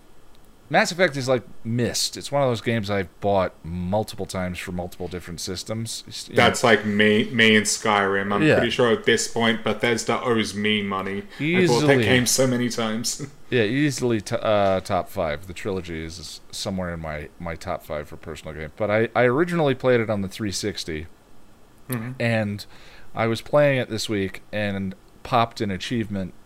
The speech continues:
Speaker 1: for, you get a certain number of kills with this weapon.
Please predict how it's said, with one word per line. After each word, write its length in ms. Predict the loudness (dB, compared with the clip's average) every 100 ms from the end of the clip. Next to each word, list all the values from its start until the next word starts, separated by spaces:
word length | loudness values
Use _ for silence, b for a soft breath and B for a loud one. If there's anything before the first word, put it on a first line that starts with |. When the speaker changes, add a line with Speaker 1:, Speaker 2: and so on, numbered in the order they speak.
| -20
Speaker 1:
for, 580 | -10 -4 -2 0 -2 -6 -12 -12
you 100 | -6
get 160 | -4
a 40 | -2
certain 260 | -4 -4
number 260 | -6 -6 -6
of 180 | -8 -8
kills 320 | -6 -6 -8
with 120 | -12
this 200 | -10 -8
weapon. 380 | -8 -8 -8 -14